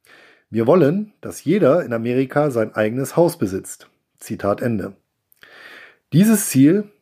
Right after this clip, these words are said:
hat er zuvor auch tatkräftig durch den zweitausenddrei in Kraft getretenen American Dream Down Payment Act, das Gesetz hieß tatsächlich so,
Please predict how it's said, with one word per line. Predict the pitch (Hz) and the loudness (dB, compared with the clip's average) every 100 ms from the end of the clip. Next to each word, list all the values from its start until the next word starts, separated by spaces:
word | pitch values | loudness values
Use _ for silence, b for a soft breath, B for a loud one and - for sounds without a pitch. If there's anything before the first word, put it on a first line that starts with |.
| _ | _
hat | 117 | -4
er | 123 113 | -4 -4
zuvor | 123 - 123 139 - | -6 -2 2 4 2
auch | 117 - | -2 -2
tatkräftig | - 113 - - 127 - 160 160 | 0 0 0 -2 -4 -2 -4 -2
durch | 139 139 | -2 -2
den | 135 120 | -4 -6
zweitausenddrei | - 113 107 107 104 110 92 87 104 143 135 90 - | -6 -6 -4 -4 -4 -6 -8 -2 2 4 4 0 -8
in | 98 | -14
Kraft | - 110 - | -6 -8 -6
getretenen | 120 - 123 120 131 147 165 B B B B B B | -12 -6 -4 -2 -2 -2 -4 B B B B B B
American | 113 117 151 160 160 175 - | 0 4 2 2 0 0 -4
Dream | 107 117 135 156 165 | -2 2 2 0 -6
Down | 113 107 139 170 143 | -8 -2 -2 -2 -2
Payment | 107 101 101 92 - | -2 0 -2 -4 -4
Act, | 95 - - _ _ - - - | -4 -6 -18 _ _ -20 -20 -8
das | 95 - | -8 -6
Gesetz | 92 98 - | -4 -4 -6
hieß | - 98 - | -8 -6 -6
tatsächlich | 90 143 127 101 - | -4 -4 -2 -4 -4
so, | 98 135 | -6 -6